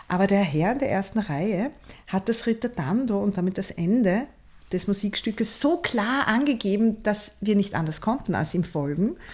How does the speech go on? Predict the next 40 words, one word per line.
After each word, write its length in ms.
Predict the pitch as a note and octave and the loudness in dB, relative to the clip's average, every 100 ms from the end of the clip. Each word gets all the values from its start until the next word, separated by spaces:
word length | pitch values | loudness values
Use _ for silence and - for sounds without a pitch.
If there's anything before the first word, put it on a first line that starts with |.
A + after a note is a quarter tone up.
| - - - | -16 -8 4
Und 200 | A3+ A3 | 4 4
Simon 460 | - B3+ E4+ B3 | 2 0 2 2
hat 220 | G3 G3+ | 0 0
dann 60 | A3 | -4
das 120 | A3+ | -4
Nachspiel 560 | F#3+ E2 A3 - C#4 C#4 | -2 -2 -2 0 4 6
nicht 400 | D4 E4+ - - | 6 4 0 0
mehr 100 | G3 | 2
gespielt 400 | F#3+ - G3 F#3 | 2 0 0 2
und 120 | F#3+ | 0
das 160 | G3+ G3 | 0 -2
meine 240 | G#2 A3 | 0 0
ich 100 | A3 | 2
mit 160 | G3+ - | 0 -2
dieser 240 | F#3 - | -6 -4
Offenheit, 560 | D#3+ - E3+ D#3+ D#3 F#3+ | -4 0 0 2 0 0
weil 100 | G3 | 2
er 60 | |
gemerkt 460 | G#3+ G3+ E3 - A#3+ | 2 2 2 -2 -4
hat, 140 | C4 - - - - - - - - - - - | -4 -6 -16 -18 -20 -20 -20 -20 -20 -20 -20 -6
das 420 | G3+ A3+ - - - - | -2 -2 -4 -10 -12 -16
Stück 320 | - - A3+ C#4+ | -10 -4 -2 -2
ist 200 | - - | -4 -8
schon 140 | C4+ | -8
zu 140 | - - | -8 -2
Ende, 400 | G3 C#4+ F#3+ D#3 - - | -2 0 -2 -4 -8 -2
da 160 | F#3 | 0
habe 140 | F#3+ A#3+ | 0 0
ich 100 | A#3+ | 2
nichts 300 | B3 - - | 0 0 -8
mehr 100 | A#3+ | -6
zu 100 | A#3 | -4
sagen. 440 | - G#3+ G#3+ F#3 - - - - - | -2 -2 0 -2 -4 -16 -18 -8 0
Und 160 | G#3 | 4
das 180 | A3+ A3+ | 4 4
hat 140 | C4 | 4
der 100 | B3+ | 6
Mann 360 | A#3 G3 C#4+ F#3 E3 | 6 4 4 2 8
wunderbarerweise 1000 | G3+ A#3 C4+ G#3 A3+ B3 C#3+ F3+ A#3+ | 10 10 8 6 2 0 0 0 -2
angegeben. 640 | - A#3 B3+ - - - | -2 0 0 0 -4 -8